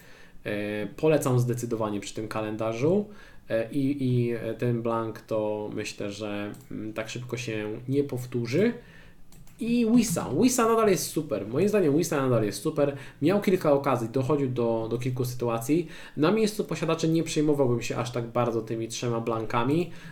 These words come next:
E, teraz naprawdę dobry kalendarz. Wissa to jest jedna z najlepszych opcji budżetowych do, e, ataku. Także Jan Wissa jest nadal super wyborem do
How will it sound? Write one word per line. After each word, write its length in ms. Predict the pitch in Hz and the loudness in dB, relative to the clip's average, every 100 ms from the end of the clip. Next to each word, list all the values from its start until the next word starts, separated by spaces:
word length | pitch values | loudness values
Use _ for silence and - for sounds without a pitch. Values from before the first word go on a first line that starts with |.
| - | -6
E, 240 | 127 127 | 0 2
teraz 340 | 127 156 147 147 | 4 4 2 0
naprawdę 360 | 135 151 143 | 2 2 4
dobry 220 | 135 131 | 2 2
kalendarz. 500 | 127 127 139 139 127 | 2 4 4 4 2
Wissa 260 | 143 143 139 | 0 0 0
to 80 | 123 | 0
jest 120 | 120 | 2
jedna 200 | 123 123 | 2 2
z 40 | |
najlepszych 500 | 117 123 123 - 123 | 2 2 2 0 -4
opcji 260 | 120 - 120 | -6 -4 -4
budżetowych 760 | 120 117 117 113 110 107 104 107 | -2 -2 -2 -2 -2 -2 -4 -4
do, 360 | 101 101 101 - - - - - | -4 -4 -6 -10 -14 -18 -16 -8
e, 340 | 98 95 - | -6 -6 -6
ataku. 420 | 120 123 98 - - | -6 -4 -6 -8 -12
Także 420 | 104 107 110 107 | -8 -6 -4 -2
Jan 280 | 120 120 107 | 0 0 -2
Wissa 260 | 120 123 101 | -4 -4 -6
jest 180 | 101 | -6
nadal 340 | 110 104 98 101 - - | -8 -6 -6 -6 -10 -12
super 480 | - - 123 82 - - - - | -8 -6 -4 -6 -8 -8 -10 -8
wyborem 560 | 110 101 90 87 85 85 - - | -8 -6 -6 -6 -8 -10 -14 -10
do 260 | 50 - | -10 -10